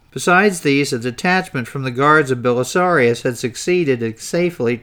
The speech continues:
traversing the countryside from Ravenna,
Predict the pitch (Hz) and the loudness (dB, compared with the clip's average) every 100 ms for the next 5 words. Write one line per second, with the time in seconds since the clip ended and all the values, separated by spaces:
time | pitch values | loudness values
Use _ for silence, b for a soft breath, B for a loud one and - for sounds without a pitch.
0 | - - 139 135 123 139 127 107 104 170 | -8 -2 0 0 -2 -2 -4 -4 -6 -6
1 | 165 120 104 113 107 117 - 117 117 120 | -4 -2 -2 0 0 0 -2 -6 -4 -4
2 | 120 143 143 98 | -2 -2 -2 -4